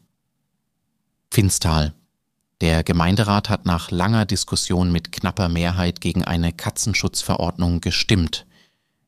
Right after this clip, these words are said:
Der Antrag scheiterte an fehlender Mehrheit. Gegner sehen derzeit keinen Anlass für neue Regeln. Befürworter wollten durch die Verordnung das Tierwohl stärken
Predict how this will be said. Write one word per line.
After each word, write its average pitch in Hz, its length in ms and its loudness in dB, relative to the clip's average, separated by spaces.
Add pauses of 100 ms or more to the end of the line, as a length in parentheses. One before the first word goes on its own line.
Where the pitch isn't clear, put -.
Der 82 380 2
Antrag 95 400 0
scheiterte 98 540 0
an 87 160 0
fehlender 92 460 2
Mehrheit. 87 580 0 (420)
Gegner 87 440 0
sehen 87 260 2
derzeit 85 480 -2
keinen 87 420 0
Anlass 85 420 0
für 85 200 -2
neue 82 400 0
Regeln. 85 520 0 (640)
Befürworter 87 680 2
wollten 90 320 2
durch 87 180 -2
die - 100 -4
Verordnung 90 560 -2
das 87 260 -4
Tierwohl 92 540 0
stärken 87 520 -2